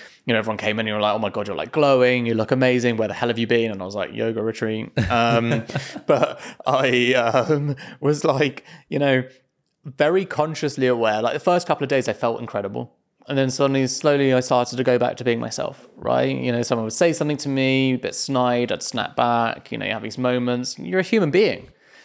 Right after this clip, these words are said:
Speaker 1: And I think what was really upset me at first was like, God, I thought I was, you know, gonna be this amazing spiritual person that really understands, um, all of these beautiful moments in life and, like, be the best person I can be. But actually, I'm still me.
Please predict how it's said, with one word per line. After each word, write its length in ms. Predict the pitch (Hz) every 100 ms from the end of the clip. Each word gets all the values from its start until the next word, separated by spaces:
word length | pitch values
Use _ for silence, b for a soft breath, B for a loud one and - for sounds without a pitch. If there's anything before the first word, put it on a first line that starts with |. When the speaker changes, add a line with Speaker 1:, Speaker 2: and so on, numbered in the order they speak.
| b
Speaker 1:
And 100 | 139
I 60 | 143
think 180 | 156 151
what 60 | 139
was 160 | 139
really 380 | 147 139 131 - _ _ -
upset 400 | 127 - 190 -
me 160 | 113
at 200 | 101 73
first 420 | - 180 131 123 127
was 140 | 120
like, 360 | 120 123 127 -
God, 140 | 175
I 60 | 175
thought 240 | 180 175
I 60 | 151
was, 400 | 156 151 147 -
you 140 | - 151
know, 180 | 135
gonna 160 | 135 143
be 120 | 139
this 160 | 139 151
amazing 580 | 135 143 147 131 127 123
spiritual 540 | - 135 123 - 120
person 480 | 147 190 208 120 113
that 100 | -
really 260 | 127 127
understands, 840 | 127 120 113 - 120 127 127 120 113 B B B B
um, 320 | 120 117 117 b b
all 180 | 151 151
of 60 | 139
these 160 | 139
beautiful 580 | 127 139 139 139 139 120
moments 480 | 117 120 123 113 -
in 80 | 110
life 380 | 120 139 127 -
and, 300 | 113 110 113
like, 480 | 117 117 - - 127
be 80 | 139
the 80 |
best 160 | 127 123
person 300 | 139 127 -
I 60 | 107
can 180 | 123 117
be. 400 | 196 190 98 b b b b -
But 100 | 147
actually, 520 | - 202 123 113 131
I'm 160 | 151
still 200 | 175 220
me. 440 | 147 139 214 123